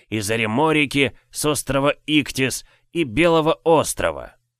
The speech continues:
Ариморика. От галского «аре» море,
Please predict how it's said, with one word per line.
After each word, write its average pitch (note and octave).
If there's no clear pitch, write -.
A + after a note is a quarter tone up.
Ариморика. C#3+
От E2
галского B2
«аре» B2+
море, A2+